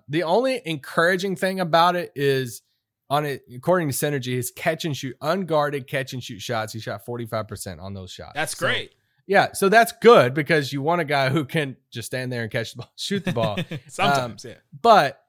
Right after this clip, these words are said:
Speaker 1: i-, in a perfect world, if you're saying, "Hey, what's the perfect guy next to Luka?" you would want them to be a better, you know, three-point shooter, um, and, and all of that. So w-, now, will Spencer Dinwiddie, like, how, how does he look alongside of Luka Doncic, playing alongside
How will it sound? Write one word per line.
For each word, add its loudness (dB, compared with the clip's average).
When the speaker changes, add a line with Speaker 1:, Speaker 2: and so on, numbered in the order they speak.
Speaker 1:
i-, -10
in -4
a -4
perfect -2
world, 2
if -10
you're -4
saying, -4
"Hey, -6
what's -6
the -6
perfect -4
guy -2
next -8
to -12
Luka?" -8
you -12
would -12
want -10
them -10
to -10
be -14
a -12
better, -10
you -20
know, -16
three-point -12
shooter, -8
um, -16
and, -10
and -4
all 0
of -4
that. -2
So -4
w-, -6
now, 2
will -2
Spencer -6
Dinwiddie, -6
like, -12
how, 0
how 6
does 0
he 2
look 0
alongside -2
of -2
Luka -4
Doncic, -4
playing -6
alongside -4